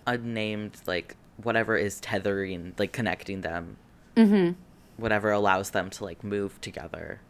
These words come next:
Speaker 1: Makes them know that there's another part to them.
Speaker 2: Yeah. Okay. Yes. Yes. Because in that monologue, she talks about, like, she knows everything that Adelaide got.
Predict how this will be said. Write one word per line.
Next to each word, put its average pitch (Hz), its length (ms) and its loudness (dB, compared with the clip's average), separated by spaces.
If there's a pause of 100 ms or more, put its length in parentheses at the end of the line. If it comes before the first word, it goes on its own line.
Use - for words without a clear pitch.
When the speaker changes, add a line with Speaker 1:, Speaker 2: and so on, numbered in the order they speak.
(140)
Speaker 1:
Makes 110 300 -4
them 104 240 0
know 104 180 2
that 104 140 2
there's 113 220 2
another 101 300 0
part 101 320 0
to 117 100 -6
them. 110 180 -6
Speaker 2:
Yeah. 226 460 10 (300)
Okay. 220 340 8
Yes. 185 580 4
Yes. - 460 4 (200)
Because 208 760 6 (100)
in 202 140 4
that 185 180 6
monologue, 170 600 4
she - 180 -4
talks 170 380 2
about, 160 320 4
like, 160 240 2 (280)
she 269 200 8
knows 269 320 10
everything 196 600 6
that 156 240 4
Adelaide 165 480 4
got. 170 480 6